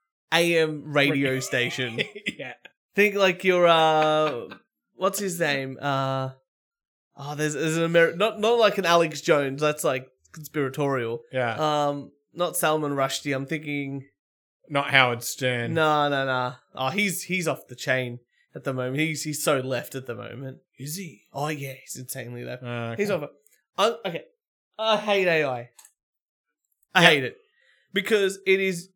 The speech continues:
Speaker 1: apart from the fact it's just a big, uh, Excel spreadsheet with if functions,
Speaker 2: Mm-hmm.
Speaker 1: the problem with the A I is that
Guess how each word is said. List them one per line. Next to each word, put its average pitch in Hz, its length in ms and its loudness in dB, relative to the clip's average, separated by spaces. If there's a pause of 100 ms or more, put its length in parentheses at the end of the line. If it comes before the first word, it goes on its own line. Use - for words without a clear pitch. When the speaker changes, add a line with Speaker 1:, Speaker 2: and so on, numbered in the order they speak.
(260)
Speaker 1:
apart 240 340 2
from 277 100 -10
the 240 80 0
fact 202 280 0
it's 165 180 -8
just 165 300 -6
a 160 80 -4
big, 170 420 -4
uh, 143 640 2 (140)
Excel 160 360 -2
spreadsheet 160 380 -4
with 139 180 -6
if 143 120 -8
functions, 123 640 -10
Speaker 2:
Mm-hmm. 135 220 -6 (960)
Speaker 1:
the 175 100 -2
problem 294 420 2
with 269 140 -2
the 196 380 -4
A 175 160 2
I 156 420 -2 (420)
is 185 180 -4
that 175 280 -6